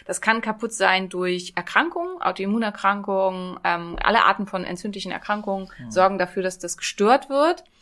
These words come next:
Speaker 1: Das kann kaputt sein durch Nährstoffmängel, also
Speaker 2: Mhm.
Speaker 1: durch Mehr-, Nährstoffunterversorgung, weil der Körper dann immer das Gefühl hat, er kriegt ja eigentlich nicht genug. Ich glaube, das ist bei mir ein ganz großer Punkt. Durch meine so viele, viele Jahre unerkannte Zöliakie habe ich halt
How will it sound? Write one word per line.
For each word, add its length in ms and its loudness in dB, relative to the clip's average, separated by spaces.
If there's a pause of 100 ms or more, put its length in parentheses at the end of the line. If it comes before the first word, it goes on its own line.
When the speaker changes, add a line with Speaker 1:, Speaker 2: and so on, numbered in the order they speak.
(280)
Speaker 1:
Das 160 -10
kann 340 0
kaputt 340 -2
sein 260 4
durch 360 0
Nährstoffmängel, 960 0 (220)
also 160 -4
Speaker 2:
Mhm. 20 -8
Speaker 1:
durch 120 -8
Mehr-, 240 -2
Nährstoffunterversorgung, 1000 0
weil 80 4
der 100 2
Körper 280 0
dann 160 2
immer 260 6
das 160 4
Gefühl 260 -6
hat, 140 0
er 80 -4
kriegt 400 -6
ja 200 4
eigentlich 520 0
nicht 220 -6
genug. 560 2 (400)
Ich 100 -12
glaube, 160 2
das 140 0
ist 80 -8
bei 100 0
mir 200 4
ein 60 -4
ganz 220 -2
großer 220 -2
Punkt. 340 -4
Durch 160 -4
meine 380 -4
so 100 -12
viele, 380 -4
viele 180 -4
Jahre 260 4
unerkannte 460 -2
Zöliakie 720 -4 (280)
habe 140 -2
ich 100 -2
halt 180 4